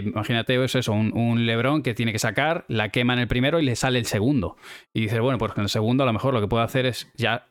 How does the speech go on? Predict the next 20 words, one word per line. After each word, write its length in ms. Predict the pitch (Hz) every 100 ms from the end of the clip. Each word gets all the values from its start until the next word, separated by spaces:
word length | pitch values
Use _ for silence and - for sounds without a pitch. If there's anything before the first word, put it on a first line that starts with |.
| _
jugada 320 | - 120 107 113
ensayada", 580 | - 117 127 151 190 - -
saca 680 | - - 151 147 175 254 - _ _
y 100 | 135 117
en 40 |
ese 140 | 117
momento 440 | 117 120 123 143 -
es 180 | 127 -
Galán 360 | 123 123 135 160
el 120 | 127
que 80 | 127
se 180 | 117
cruza 500 | - 143 151 190 262 -
y 120 | -
se, 300 | - 110 104
y 80 | 120
se 180 | - 110
va 180 | 117 131
al 120 | 110
drive 320 | 120 165 233